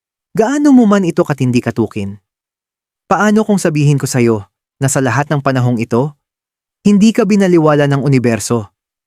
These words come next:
kundi inihahanda ka para sa isang pambihirang pagkakataon? Pagkatapos ng Hunyo dyes, darating sa'yo ang isang hindi mapipigilang alon ng cosmic wealth energy. Hindi ito basta swerte lang.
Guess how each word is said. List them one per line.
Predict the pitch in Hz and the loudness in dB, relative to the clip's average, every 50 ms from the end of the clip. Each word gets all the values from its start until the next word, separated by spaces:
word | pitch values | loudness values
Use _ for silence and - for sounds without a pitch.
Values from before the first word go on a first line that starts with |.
| _ _ _ _ _ _ _ _ | _ _ _ _ _ _ _ _
kundi | - 160 170 156 175 180 160 175 | 0 0 2 2 2 0 2 2
inihahanda | 175 175 156 135 170 175 180 170 190 180 165 160 151 147 | 2 2 2 2 0 -2 -2 -2 -2 -2 0 0 0 0
ka | - 151 147 143 | 0 -2 -4 -2
para | - 131 131 127 | -2 -2 -2 -2
sa | 127 - 147 120 | -2 -4 -4 -6
isang | 120 - 135 123 | -4 -4 -4 -4
pambihirang | - 131 120 117 113 107 - - 123 123 123 123 120 | -2 -4 -4 -4 -4 -6 -4 -2 0 0 0 0 -2
pagkakataon? | - 123 110 - 110 - 107 95 - 107 92 87 101 95 90 101 107 _ _ _ _ _ _ _ _ _ _ _ _ _ _ _ _ _ _ _ _ _ _ _ _ _ | -4 -8 -8 -8 -8 -8 -8 -8 -6 -8 -8 -8 -10 -14 -14 -18 _ _ _ _ _ _ _ _ _ _ _ _ _ _ _ _ _ _ _ _ _ _ _ _ _ _
Pagkatapos | 127 117 - 123 - 131 127 127 - 135 143 | -6 -4 -4 -6 -4 -4 -4 -2 -4 -4 -2
ng | 143 135 123 | -2 -2 0
Hunyo | 127 143 139 139 139 | 2 2 2 2 0
dyes, | 139 180 185 143 - - - - - _ _ _ _ _ _ _ _ _ - | 0 -2 -2 -4 -6 -8 -10 -12 -14 _ _ _ _ _ _ _ _ _ -2
darating | - 139 156 180 185 - - 196 | 0 0 2 0 0 0 0 -2
sa'yo | 190 - 170 147 139 139 139 139 | 0 0 0 2 2 4 2 2
ang | - 123 131 | 0 0 -4
isang | 120 - - 123 120 | -4 -4 -2 -4 -2
hindi | 117 117 135 127 123 135 190 208 | 0 0 0 0 2 2 2 2
mapipigilang | 214 202 - 185 170 - 156 131 131 131 127 127 123 - | 2 2 0 -4 -4 -4 -6 -4 -2 0 0 0 0 -2
alon | 107 110 113 117 113 117 117 120 117 | -4 -2 -2 0 0 0 0 0 -2
ng | 110 104 98 98 - _ | -4 -6 -8 -10 -12 _
cosmic | - 147 160 - - 160 156 147 - 120 | -4 -4 -4 -2 -2 -4 -4 -2 -2 0
wealth | 113 107 104 - - | 0 0 -2 -4 -8
energy. | 107 107 101 104 101 98 95 - 98 95 95 - _ _ _ _ _ _ _ _ _ _ _ | -8 -6 -6 -4 -6 -6 -8 -10 -14 -14 -14 -18 _ _ _ _ _ _ _ _ _ _ _
Hindi | - 240 240 254 262 262 254 | 2 2 4 4 4 2 2
ito | 262 | 0
basta | 190 190 180 - 175 | 0 0 -2 -2 -6
swerte | 160 - 139 135 123 117 - - 110 107 | -6 -2 0 0 0 0 -2 -4 -4 -2
lang. | 117 123 113 95 95 - | -2 -4 -4 -6 -12 -18